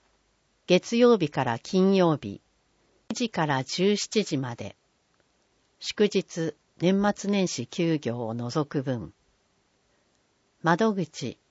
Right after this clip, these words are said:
袖ヶ浦市社会福祉協議会。寄付いただきたいもの。例、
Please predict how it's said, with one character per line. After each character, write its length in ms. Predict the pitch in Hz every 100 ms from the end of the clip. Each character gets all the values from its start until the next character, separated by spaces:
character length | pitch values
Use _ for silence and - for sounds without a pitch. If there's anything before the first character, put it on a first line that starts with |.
| _ _ _ _ _ _
袖 340 | - 180 220
ヶ 160 | 220 214
浦 180 | 214 208
市 60 |
社 220 | - 147
会 260 | - 190 196
福 220 | - 185
祉 160 | - -
協 240 | 180 165
議 120 | 160
会。 320 | 151 117 87 - _ _ _ _ _ _ _ _ _ _ _ _ _ _ _ _ _ _ _
寄 160 | - 262
付 180 | 226 175
い 80 |
た 140 | 156 151
だ 160 | 160
き 100 | -
た 160 | - 160
い 80 | 147
も 140 | 127
の。 240 | 127 110 - _ _ _ _ -
例、 400 | 156 175 131